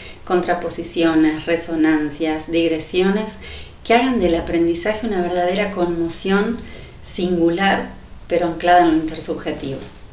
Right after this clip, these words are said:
En este sentido, pensamos que la escuela primaria realza ese pasaje de un pensamiento, mm, fantasioso, imaginativo, inventivo,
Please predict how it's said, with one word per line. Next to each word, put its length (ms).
En 100
este 220
sentido, 720
pensamos 480
que 60
la 80
escuela 420
primaria 600
realza 500
ese 180
pasaje 640
de 360
un 180
pensamiento, 1300
mm, 460
fantasioso, 840
imaginativo, 1300
inventivo, 920